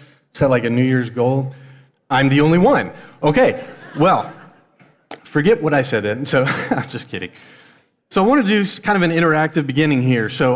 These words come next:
I looked, uh, the other day, I was interested to see what the top New Year's resolutions were, and I think the top two are no surprise to anybody. So what do you think number one was?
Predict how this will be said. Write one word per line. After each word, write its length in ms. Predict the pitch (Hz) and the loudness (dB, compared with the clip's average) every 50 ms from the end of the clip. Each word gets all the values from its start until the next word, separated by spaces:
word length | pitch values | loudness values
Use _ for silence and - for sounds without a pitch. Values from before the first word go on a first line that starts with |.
| 127 | 0
I 100 | - 139 | -2 -2
looked, 480 | 139 139 151 185 208 208 - - - - - _ _ _ _ _ _ _ | 0 2 2 2 0 0 -2 -8 -16 -18 -20 _ _ _ _ _ _ _
uh, 160 | 135 131 135 | -2 -2 0
the 140 | 127 139 151 | 2 2 2
other 160 | 165 185 175 | 2 2 2
day, 280 | 156 151 151 156 156 156 | 2 2 0 2 0 0
I 40 | 147 | -2
was 160 | 135 120 - | -2 -4 -4
interested 480 | 160 143 139 - 143 127 - 143 123 | -4 -4 -4 -4 -6 -6 -4 -6 -6
to 60 | 120 - | -6 -8
see 340 | - - 143 131 127 127 | -4 -2 0 2 2 0
what 280 | 120 113 123 131 127 127 | 0 0 -2 -2 -2 -2
the 120 | 117 117 | -4 -6
top 640 | 113 - - - 143 143 143 151 160 - - - _ _ _ _ | -6 -6 -6 -2 0 2 2 2 0 -4 -14 -20 _ _ _ _
New 140 | 131 131 135 | -2 0 2
Year's 400 | 143 139 139 135 131 131 127 127 | 2 2 2 2 0 -2 -2 -2
resolutions 640 | 127 123 113 127 120 120 123 123 - 127 120 110 113 | -4 -4 -4 -4 -4 -4 -4 -4 -4 -6 -6 -6 -4
were, 280 | 120 135 127 113 107 | -2 -2 0 0 0
and 140 | 107 104 107 | -2 -4 -4
I 120 | 101 107 | -6 -6
think 320 | - - - 196 214 214 - | -8 -4 -2 -2 -2 -2 -4
the 80 | 160 | -8
top 280 | 139 - 185 165 143 - | -4 -2 -4 -4 -4 -4
two 200 | - 180 156 131 | -2 0 0 0
are 80 | 120 113 | 0 -2
no 180 | 117 120 123 | -2 -2 -2
surprise 460 | 127 - 151 131 - 143 131 127 123 | -2 -4 -6 -4 -2 -2 0 0 -2
to 100 | 127 131 | 0 0
anybody. 400 | 143 156 135 98 98 92 92 95 | 0 0 0 -2 -4 -6 -6 -10
So 320 | 92 - - 110 107 104 - - - - - _ _ | -10 -6 -6 -4 -4 -6 -8 -14 -20 -20 -20 _ _
what 80 | - 139 | -2 -2
do 60 | 151 | -2
you 40 | 170 | 0
think 200 | - 196 175 165 | 0 0 -2 0
number 220 | 156 160 160 151 | 0 0 0 0
one 380 | 147 143 151 156 156 143 131 117 | 0 0 0 0 0 0 -2 -2
was? 480 | 110 107 98 90 90 87 - - - | -4 -4 -6 -6 -8 -10 -16 -20 -20